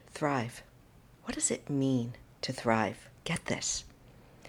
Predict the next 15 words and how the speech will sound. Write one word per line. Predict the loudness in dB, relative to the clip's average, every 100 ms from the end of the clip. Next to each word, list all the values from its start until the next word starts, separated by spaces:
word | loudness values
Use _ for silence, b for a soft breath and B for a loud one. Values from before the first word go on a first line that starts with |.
| B B B B -2
To | 0
thrive | 0 2 4 6 6 6 6 2 -6
is | -2 0 6
when | 8 8
a | 2
person, | 0 2 4 4 4 2 -2 -2
animal, | 4 6 6 4 2 0 0
or | 2 2
plant | 0 -2 0 2 0 -4 -8 -8 -20 -20 -20 B B B B -20 -20 -20 -20 -20 -16
grows | -2 6 10 10 8 4 0 -2 -8 -20 -20 -20 -20 2
vigorously. | 4 4 0 2 0 -2 -8 -10 -20 -20 -20 -20 -20 -20 -20 -20 -20 -20 -20 -20 -2 4
Oh, | 4 4 0 -4 -2
is | -2
that | 4 6 6
fantastic? | 6 6 6 4 2 2 0 -4 -8